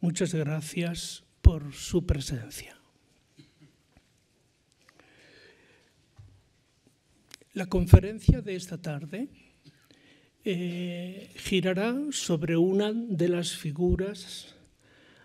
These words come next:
más enigmáticas y que, sin embargo, son avatares de la historia, de la historiografía y de la crítica, cada vez hoy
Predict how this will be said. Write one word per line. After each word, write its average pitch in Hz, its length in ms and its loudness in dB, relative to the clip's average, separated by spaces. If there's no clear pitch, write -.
más 185 380 0
enigmáticas 160 1300 -4
y 180 100 -6
que, 190 140 -4
sin 226 240 0
embargo, 190 800 0
son 175 380 2
avatares 165 1040 0
de 170 200 -6
la 160 140 -4
historia, 151 880 -2
de 175 100 -4
la 165 120 2
historiografía 156 960 -2
y 147 100 -4
de 175 140 -2
la 151 120 -6
crítica, 160 640 -10
cada 196 280 2
vez 175 600 -6
hoy 165 500 0